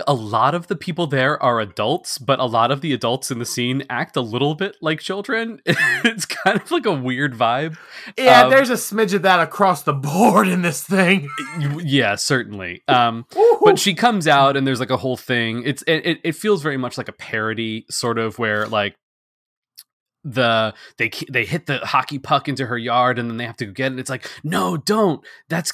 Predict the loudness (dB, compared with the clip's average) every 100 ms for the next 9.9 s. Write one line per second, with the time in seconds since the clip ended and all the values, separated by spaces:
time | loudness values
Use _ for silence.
0 | -4 -2 -2 -4 -2 0 0 0 0 0
1 | 0 0 0 0 0 -4 -8 -8 0 0
2 | 2 -2 0 0 2 2 2 2 0 -4
3 | -4 -2 -2 -4 -10 _ -20 _ -10 -8
4 | 0 2 2 0 0 0 -2 -6 -8 -8
5 | -4 -4 -4 -6 -4 0 2 2 0 -4
6 | -2 -2 -2 -6 -8 -8 -4 -2 0 0
7 | 0 -2 -2 -2 0 0 0 0 -2 -4
8 | -4 -2 -2 -2 -4 -4 -4 0 0 -2
9 | _ -20 -20 -10 0 4 4 0